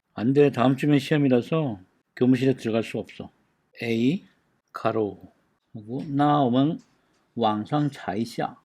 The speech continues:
"그러면 우리 인터넷에서 찾아보자." 보기를 살펴볼까요? A는 "那倒也是." "그건 그렇네." B는 "说去就去." B가 "说去就去."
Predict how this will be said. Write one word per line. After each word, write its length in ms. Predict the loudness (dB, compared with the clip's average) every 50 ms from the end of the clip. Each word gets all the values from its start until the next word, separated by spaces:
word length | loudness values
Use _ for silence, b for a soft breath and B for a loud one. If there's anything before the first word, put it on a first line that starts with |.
| _ _ -4
"그러면 320 | 0 2 4 4 4 4
우리 220 | 4 4 4 4
인터넷에서 1120 | 2 2 0 0 0 0 0 2 2 2 2 2 2 0 -2 0 0 0 0 2 0 -2 -2
찾아보자." 640 | -4 -4 -2 -2 -2 -2 -4 -6 -10 -10 -14 -16 _ _ _ _ _ _ _ _ -18 -12
보기를 580 | -10 -8 -4 0 2 2 4 4 4 4 4 2
살펴볼까요? 800 | -2 -6 -8 -6 -6 -6 -6 -6 -8 -6 -6 -4 -4 -4 -4 -6 -8 -6 -4
A는 540 | -2 0 0 2 2 2 2 2 0 -2 -6 _ _ -8
"那倒也是." 1040 | -4 -4 -4 -4 -2 -2 0 0 2 2 0 0 -2 -6 -10 -14 -12 -12 -12 -12 -12 -16 -20 _ _ _ _ _ _ _
"그건 280 | -6 -2 0 2 2 2
그렇네." 540 | 2 0 0 -2 -2 -2 -2 -2 -4 -6 -6
B는 320 | -6 -4 -2 -2 -2 -2 -4
"说去就去." 1000 | -6 -6 -6 -6 -4 -4 -6 -8 -6 -2 -2 -2 -2 -4 -8 -10 -10 -10 -12 _ _ _ -20 -20 -12 -6
B가 540 | -4 -2 -2 -2 -2 -2 0 0 0 -2 -6 -10 _ _ _
"说去就去." 1400 | -20 -20 -14 -8 -4 -2 0 0 0 0 -2 -4 -6 -4 -4 -4 -2 -2 -2 -2 -2 -2 -4 -6 -6 -6 -6 -8 -12